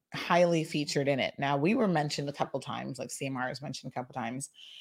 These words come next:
but we weren't really, like, featured. Last year, we were more featured because I can't remember what the skit was, but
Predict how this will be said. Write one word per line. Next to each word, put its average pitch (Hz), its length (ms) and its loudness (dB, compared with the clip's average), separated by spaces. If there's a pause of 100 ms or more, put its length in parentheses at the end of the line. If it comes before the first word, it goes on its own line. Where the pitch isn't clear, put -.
(120)
but 196 160 6
we 233 120 8
weren't 220 200 8
really, 170 320 4
like, 135 240 2
featured. 135 440 0
Last 175 380 4
year, 143 480 2
we 160 160 0
were 151 60 2
more 147 200 2
featured 139 520 -4
because 127 520 -6
I 143 40 -10
can't 269 180 -8
remember 247 140 -2
what 170 140 -2
the 131 60 -6
skit - 300 -4
was, - 160 -6
but 131 180 -6